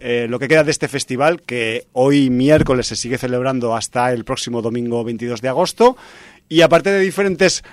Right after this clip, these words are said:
bloques de cortos, todavía de aquí al domingo se pueden ver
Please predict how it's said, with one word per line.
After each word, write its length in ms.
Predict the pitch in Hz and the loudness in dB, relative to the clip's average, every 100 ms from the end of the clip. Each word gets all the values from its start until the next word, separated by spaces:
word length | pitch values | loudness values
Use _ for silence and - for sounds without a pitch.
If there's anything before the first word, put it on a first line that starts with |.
| - - | -16 -4
bloques 400 | 127 180 190 151 | 2 4 4 0
de 100 | 170 | 2
cortos, 540 | 180 - 220 - - _ _ | 2 4 2 2 -6 _ _
todavía 480 | 131 131 135 175 170 | -2 0 4 2 4
de 140 | 143 | 2
aquí 220 | 123 170 | 2 2
al 120 | 196 | 4
domingo 540 | 170 165 208 202 185 214 | 4 2 2 4 2 2
se 160 | 165 | -4
pueden 280 | 123 156 170 165 | -2 -2 2 4
ver 240 | 196 | 4